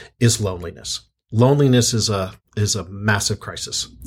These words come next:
Uh, I think it is completely uncovered in the media. I think there are a lot of really smart people looking at it nowadays, but it, at the end of the day,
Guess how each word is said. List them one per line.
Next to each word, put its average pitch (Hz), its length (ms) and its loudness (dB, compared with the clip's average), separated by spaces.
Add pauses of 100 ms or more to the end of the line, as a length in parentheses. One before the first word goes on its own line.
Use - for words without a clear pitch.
(180)
Uh, 95 240 -2
I 98 100 2
think 110 220 0
it 98 100 -2
is 87 120 -4
completely 113 580 0
uncovered 110 840 2
in 101 100 -2
the 98 80 -6
media. 98 520 -2 (520)
I - 120 -8
think 113 140 -4
there 104 80 0
are 98 40 0
a 98 40 -2
lot 107 140 2
of - 120 -2 (280)
really 117 180 6
smart 107 260 0
people 113 240 2
looking 107 300 2
at 95 140 -2
it 90 100 -10
nowadays, 95 480 -2
but 98 380 -4
it, - 200 -10 (600)
at 110 120 -6
the 120 140 6
end 160 120 4
of 131 100 -2
the 117 80 0
day, 98 500 -4